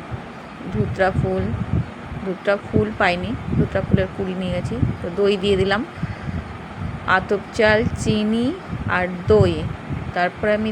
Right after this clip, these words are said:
দিয়ে দেবো ঘি আর মধু। হয়ে গেল পাঁচ রকম জিনিস, পাঁচ রকম সরঞ্জাম দিয়ে বাবাকে স্নান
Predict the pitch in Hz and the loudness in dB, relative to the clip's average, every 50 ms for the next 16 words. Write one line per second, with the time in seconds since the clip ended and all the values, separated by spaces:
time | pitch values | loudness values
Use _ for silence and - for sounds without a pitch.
0 | 196 190 196 196 196 196 185 208 196 190 220 269 - - - - - - - - | -2 -2 -2 0 0 0 0 -2 0 2 2 2 2 2 -2 -2 -2 -2 -4 -6
1 | - - - - - - - - - - - - - - - - - - - - | -6 -6 -10 -12 -10 -10 -10 -10 -10 -10 -10 -12 -14 -14 -10 -10 -10 -10 -10 -10
2 | - - - - - - 202 196 - - - - 233 233 233 226 285 359 - - | -12 -12 -12 -12 -10 -8 -8 -8 -8 -8 -2 0 2 2 2 0 -2 -4 -8 -10
3 | - - - - - - - - - - - - - - - - - - 170 170 | -4 -4 -4 -4 -2 -4 -2 0 2 4 4 2 2 0 -4 -6 -6 -4 -2 0
4 | 170 165 175 175 185 190 202 208 202 190 - - - 165 147 - - - - - | 0 0 0 -2 -2 0 0 2 2 0 0 -4 -8 -8 -8 -8 -10 -8 -8 -8
5 | - - - - - - - - - - - - - - - - - - - - | -8 -10 -12 -12 -12 -12 -12 -12 -12 -12 -10 -10 -8 -8 -8 -8 -8 -8 -10 -10
6 | - - - - - - - - - - - - - - - - - - - - | -12 -12 -12 -10 -10 -10 -10 -10 -8 -10 -10 -10 -10 -8 -6 -6 -6 -6 -8 -10
7 | - - - 202 202 196 185 185 180 185 185 226 247 - 196 165 - - 196 185 | -10 -6 -2 2 4 4 6 6 4 4 2 2 2 2 2 2 2 2 0 0
8 | 190 196 190 202 - - - - - 175 247 - - - 180 180 - - 185 190 | 0 0 -2 0 2 2 4 4 4 2 2 -2 -2 -4 -4 -4 -2 -2 -2 -2
9 | 196 196 190 202 - - - - - - - - - - - - - - - - | -2 -4 -6 -6 -8 -8 -10 -12 -12 -12 -12 -10 -8 -4 -4 -4 -4 -4 -8 -8
10 | - - - - - 202 185 180 190 196 190 196 208 226 277 302 233 196 190 185 | -8 -8 -8 -2 0 2 2 2 0 0 0 0 0 0 -2 -2 -2 0 0 0
11 | 185 185 202 247 - - - - - - 175 175 180 175 175 - 208 - - 190 | 2 2 0 0 -2 -6 -8 -10 -2 0 2 4 4 2 2 0 -2 -2 -2 0
12 | 170 165 170 | 0 4 4